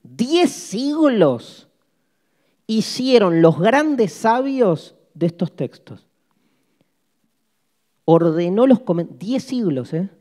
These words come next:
Todos los comentarios que habían. Y aparte, caso único en la historia,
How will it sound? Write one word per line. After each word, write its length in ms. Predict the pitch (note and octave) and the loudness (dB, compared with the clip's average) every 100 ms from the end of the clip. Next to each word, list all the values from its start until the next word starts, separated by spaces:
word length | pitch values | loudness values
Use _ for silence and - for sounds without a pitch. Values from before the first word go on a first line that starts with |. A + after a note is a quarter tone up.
| _ _ _ _ _ - | _ _ _ _ _ 0
Todos 200 | C4 C#4 | 4 4
los 100 | A3 | 2
comentarios 520 | - E3+ E3+ G#3+ G#3+ | 0 -2 0 0 -2
que 100 | - | -2
habían. 240 | E3 E3+ E3+ | -4 -4 -4
Y 80 | |
aparte, 840 | F#3 F3+ C4+ C#4+ C4 - D4 F4 _ _ _ _ - | -2 2 2 2 -2 -2 -4 -4 _ _ _ _ -6
caso 400 | F#3 - F3+ - | -6 -2 -4 -2
único 480 | F3+ G3 F3 F3 E3 | -2 0 -2 -2 -2
en 60 | |
la 60 | D3 | -2
historia, 520 | C#3+ - D#3+ F3 A3+ | -6 -6 -6 -4 -8